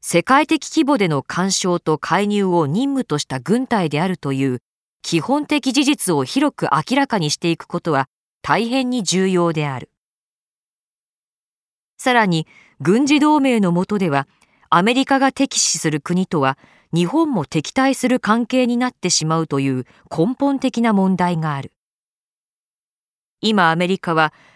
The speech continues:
対中国戦略を軍事、外交、経済で一体に作り、それに日本を組み入れることを大戦略にしており、米中が軍事力の覇権争いを行う下で、日本もその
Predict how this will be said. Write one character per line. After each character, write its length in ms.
対 240
中 280
国 200
戦 300
略 340
を 80
軍 280
事、 220
外 280
交、 380
経 260
済 260
で 80
一 200
体 200
に 160
作 240
り、 140
そ 140
れ 140
に 180
日 160
本 260
を 120
組 320
み 40
入 60
れ 120
る 100
こ 140
と 160
を 80
大 240
戦 240
略 260
に 100
し 80
て 140
お 120
り、 160
米 220
中 280
が 160
軍 280
事 120
力 220
の 140
覇 180
権 220
争 360
い 80
を 220
行 140
う 260
下 260
で、 180
日 160
本 320
も 160
そ 180
の 180